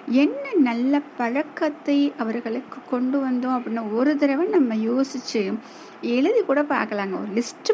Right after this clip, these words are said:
போட்டு பார்த்தா கூட, இன்னைக்கு நம்ம உட்கார்ந்து எழுதினாலும்,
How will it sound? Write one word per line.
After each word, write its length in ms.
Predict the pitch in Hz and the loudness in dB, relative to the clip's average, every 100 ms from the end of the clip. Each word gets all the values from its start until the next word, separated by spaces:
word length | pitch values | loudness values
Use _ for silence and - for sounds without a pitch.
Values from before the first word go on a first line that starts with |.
| 359 | 0
போட்டு 360 | 247 262 302 269 | -2 0 -2 -2
பார்த்தா 500 | 202 190 - 220 214 | -4 -4 -4 -4 -4
கூட, 340 | 220 202 185 196 - - - - | -4 -4 -6 -8 -12 -20 -20 -4
இன்னைக்கு 640 | 254 277 392 494 - - | 6 6 6 2 -4 4
நம்ம 280 | 320 262 240 | 6 6 2
உட்கார்ந்து 560 | 208 214 - 294 285 233 | -2 -4 -2 2 2 2
எழுதினாலும், 800 | 220 240 254 240 208 185 196 | -2 -2 -2 0 0 -2 -4